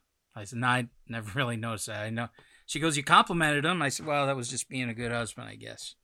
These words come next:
But you have to remember, and the same thing we're seeing with colors and everything, but we'll, we'll talk about that in another podcast. But that's what the wire brushing does. And it allows you to do the two-tone floors,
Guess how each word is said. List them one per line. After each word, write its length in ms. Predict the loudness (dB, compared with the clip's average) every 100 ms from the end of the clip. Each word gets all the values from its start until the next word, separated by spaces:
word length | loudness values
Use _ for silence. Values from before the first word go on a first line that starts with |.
| _ -20 -20 -20 -2
But 220 | 2 2 2
you 120 | 0
have 260 | 6 6 4
to 80 |
remember, 460 | 0 2 2 4 2
and 260 | 0 0 0
the 80 |
same 340 | 4 6 4 2
thing 240 | -2 -2
we're 100 | -2
seeing 300 | -2 0 -2
with 140 | -4 0
colors 360 | 2 2 2
and 80 | 0
everything, 380 | -4 -4 -8 -12
but 100 | -10
we'll, 200 | -10 -10 _ -14
we'll 100 | -6
talk 280 | -2 -2
about 240 | -2 -8 -4
that 160 | -4
in 60 | -2
another 220 | -4 -6
podcast. 720 | -6 -6 -6 -8 -20 -20 -20 _ _ -20 -20 -14 -8
But 120 | 2
that's 260 | 4 4
what 180 | 4 2
the 80 | 2
wire 320 | 4 6 6
brushing 480 | 4 2 0 -2 -4
does. 320 | -2 -4 -4
And 100 | -6
it 120 | -4
allows 340 | 2 6 6 4
you 80 | 0
to 100 | 0
do 160 | -2
the 140 | 0 -2
two-tone 560 | -2 -2 -2 -2 -2
floors, 600 | -4 -6 -2 -2 -2 -4